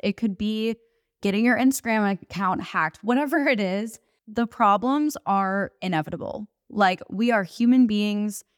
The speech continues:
imperfect human beings running a business with other human beings. Technology fails, you make mistakes, other people make mistakes,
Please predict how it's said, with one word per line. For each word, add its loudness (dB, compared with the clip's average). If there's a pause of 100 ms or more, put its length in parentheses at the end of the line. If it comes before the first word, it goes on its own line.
(260)
imperfect 2
human 0
beings 0
running 0
a 2
business -4
with -4
other 2
human -2
beings. -4 (300)
Technology 2
fails, -2
you 2
make 2
mistakes, -4 (120)
other 2
people -2
make 0
mistakes, -4